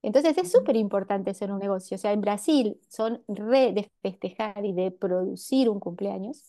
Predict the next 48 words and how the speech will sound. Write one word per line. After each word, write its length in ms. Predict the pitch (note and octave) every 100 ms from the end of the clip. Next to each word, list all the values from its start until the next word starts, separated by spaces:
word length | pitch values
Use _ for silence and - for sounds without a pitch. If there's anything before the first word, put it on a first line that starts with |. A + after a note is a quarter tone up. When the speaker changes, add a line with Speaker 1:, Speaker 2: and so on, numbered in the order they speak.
| _ _ _ _ _ -
Speaker 1:
Este, 800 | F#3+ F#3 - G3 F#3+ F#3+ F#3+ F#3+
que 80 | F#3+
yo 80 |
me 80 | A#3
acuerdo 240 | G#3+ A#3 A#3+
que 60 |
una 80 | G3
vez 140 | G#3+ A#3
en 80 |
un 80 | G#3+
cumpleaños, 440 | A3 G#3 G#3+ A#3+ A3
un 120 | G#3
hijo 240 | G#3+ A3+
mío 260 | G#3 G#3+ A3
va 80 | G3+
a 20 |
un 60 | G#3+
cumpleaños 360 | G#3 G3+ A3
en 80 | G#3+
Brasil 240 | F#3 A#3+
y 60 | C4
cuando 280 | G#3+ F#3 F3+
vuelve 280 | G#3+ B3 B3
con 100 | G#3
el 100 | G3
souvenir, 400 | - G#3 B3 B3+
yo 60 | A#3
le 100 | G#3+
digo, 220 | A3+ A3+
"Te 120 | G3
trajiste 420 | - F#3 C#4+ C#4+
un 60 | E4
regalo 640 | F#3 E3+ C4 A3+ F3+ F#3+ _ _ -
del 180 | G3+ G#3
invitado, 720 | G3 G3 C#4+ C#4 G#3 F#3 G3+ - - -
de, 160 | B3+ G3+
de, 140 | G#3
del 180 | G#3 A3
cumpleañero". 800 | A#3+ G3+ G3+ A#3+ G4 C#4+ G#3 F#3+ - -
Y 100 | A#3+
me 80 | B3
dice, 200 | C4 A#3+
"No, 140 | B3+ C4+
mamá, 220 | B3 B3
este 120 | C#4
es 80 | D4+
el 100 | B3
souvenir". 680 | - G#3+ A3 C4 C#4+ E4+